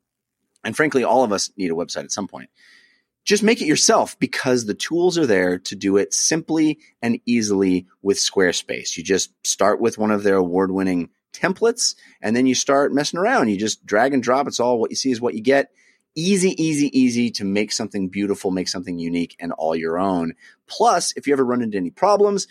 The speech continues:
twenty-four seven award-winning customer support. There's never anything to patch or upgrade ever. They have free and secure hosting. They have built-in search engine optimization. As I said, easy to make a storefront. You can sell things. It's just drag and drop e-commerce functionality.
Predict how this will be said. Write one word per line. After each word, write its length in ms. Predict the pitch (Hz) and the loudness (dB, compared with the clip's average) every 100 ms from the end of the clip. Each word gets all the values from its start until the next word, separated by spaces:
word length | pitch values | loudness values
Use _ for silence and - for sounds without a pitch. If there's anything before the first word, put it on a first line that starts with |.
| _ _ | _ _
twenty-four 460 | - 214 214 185 165 | -2 0 0 0 0
seven 320 | 139 127 120 | 2 2 0
award-winning 560 | 101 135 165 127 110 101 | 0 2 2 2 0 0
customer 400 | 131 127 110 101 | -2 -4 -4 -6
support. 440 | 101 - 123 - _ _ | -8 -2 -2 -2 _ _
There's 160 | 87 107 | -10 -6
never 460 | 127 160 160 131 - 135 | 0 0 4 2 2 -2
anything 380 | 147 151 135 | -2 0 -2
to 80 | 98 | -2
patch 420 | - 123 120 117 | -2 0 0 -2
or 140 | 98 - | -6 -6
upgrade 440 | 101 - 101 87 - - | -8 -4 -4 -4 -6 0
ever. 480 | 139 135 143 143 143 - _ | 0 4 4 4 0 -12 _
They 100 | 113 | -2
have 140 | 104 98 | -2 -4
free 520 | - - 165 170 156 | -10 -4 -2 0 0
and 140 | 98 92 | -2 -4
secure 440 | - - 87 78 | -6 -8 -10 -10
hosting. 460 | - 170 180 - 123 | -6 -4 -4 -2 0
They 100 | 92 | 0
have 180 | - | -2
built-in 360 | - 117 - 85 | -2 -2 -2 -4
search 360 | - 208 202 196 | 0 2 4 2
engine 280 | 185 175 | 0 -2
optimization. 720 | 160 147 156 143 143 139 143 135 - - | -2 -2 -2 0 0 0 -2 -6 -10 -10
As 140 | 117 117 | -2 0
I 60 | |
said, 340 | 107 123 110 95 _ _ _ - | 2 2 2 0 _ _ _ -2
easy 260 | 151 156 | 0 4
to 100 | 143 | 4
make 360 | 123 117 117 - 98 | 4 2 -2 -6 -4
a 80 | |
storefront. 520 | 92 - 151 156 151 110 | -2 0 0 2 -2 -2
You 60 | |
can 120 | 104 | -4
sell 400 | 92 - 127 139 | -4 0 2 2
things. 400 | 143 160 151 160 | 0 -2 -2 -4
It's 120 | 110 - | -6 -6
just 200 | 107 - | -8 -2
drag 360 | 98 110 104 | 0 2 0
and 100 | 98 | -2
drop 300 | 92 92 90 | 0 0 -2
e-commerce 640 | 113 107 - 120 135 135 - | -8 -10 -6 -2 0 0 -2
functionality. 800 | 131 131 135 131 131 131 131 | -6 -4 -4 -2 0 0 0